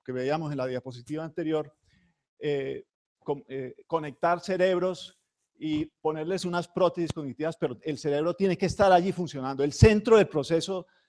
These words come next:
eh, mediado por las tecnologías es de todas maneras el cerebro humano. Y con los sentimientos y todas esas cosas que dicen.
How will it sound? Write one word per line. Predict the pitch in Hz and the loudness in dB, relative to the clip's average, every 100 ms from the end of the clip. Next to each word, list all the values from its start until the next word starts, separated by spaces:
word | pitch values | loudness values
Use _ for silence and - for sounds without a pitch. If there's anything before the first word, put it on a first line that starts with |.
| _ _ _ | _ _ _
eh, | 131 135 127 123 - _ 135 127 - _ _ _ _ | -4 -2 -2 -8 -16 _ -14 -14 -16 _ _ _ _
mediado | 160 160 165 196 202 | 0 4 8 8 6
por | 175 | 2
las | 156 | 0
tecnologías | - 139 135 131 160 185 - | -2 -4 -4 -2 -4 -4 0
es | 196 190 160 | 2 2 0
de | 147 | -2
todas | 170 | -2
maneras | 151 147 | -2 -4
el | 165 | -4
cerebro | - 131 135 156 | -4 -4 -2 -4
humano. | 160 160 131 - _ _ _ _ _ _ _ _ _ _ - - _ _ _ _ _ | 0 -2 -2 -10 _ _ _ _ _ _ _ _ _ _ -10 -10 _ _ _ _ _
Y | 156 117 | -6 -6
con | _ 151 | _ -10
los | 127 123 | -8 -10
sentimientos | 117 120 120 151 143 117 | -12 -10 -8 -6 -6 -8
y | 110 | -12
todas | 123 127 | -12 -12
esas | 123 | -16
cosas | - 113 104 | -20 -20 -20
que | _ | _
dicen. | 110 110 104 | -20 -18 -20